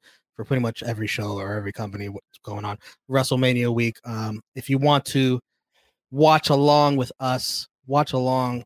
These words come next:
on True Heel Heat. Don't watch alone. You don't have to do that.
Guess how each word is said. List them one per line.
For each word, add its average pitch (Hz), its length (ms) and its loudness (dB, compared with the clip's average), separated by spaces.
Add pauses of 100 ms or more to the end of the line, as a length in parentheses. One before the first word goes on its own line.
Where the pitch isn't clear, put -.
on 117 180 -12
True 131 280 -6
Heel 120 320 -8
Heat. 127 280 -10
Don't 202 240 0
watch 107 320 -4
alone. 123 840 -4 (420)
You 220 140 0
don't 113 160 0
have 104 220 -8
to - 100 -20 (120)
do 113 200 -8
that. 110 320 -6